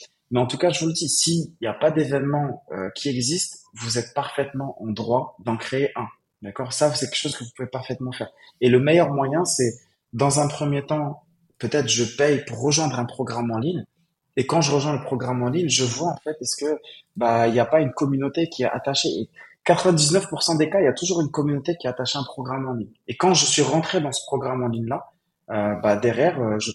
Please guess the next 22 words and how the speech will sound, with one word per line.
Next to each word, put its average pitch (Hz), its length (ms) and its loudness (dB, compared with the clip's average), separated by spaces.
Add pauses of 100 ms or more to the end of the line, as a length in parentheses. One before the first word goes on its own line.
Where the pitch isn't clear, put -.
peux 143 60 0
échanger 135 300 0
avec 123 180 -2
les 120 100 0
gens 156 160 -2
avec 131 160 0
la 127 100 6
permission 143 480 0
du 127 120 -4
fondateur, 135 500 0
mais 123 240 -2 (480)
dans 107 120 -6
quatre-vingts 127 380 -2
pour - 140 -6
cent 135 160 0
des 135 100 2
cas, 147 140 4
ils 143 60 2
sont 127 120 -4
d'accord 117 320 -2
de 131 80 -4
dire, « 120 160 -4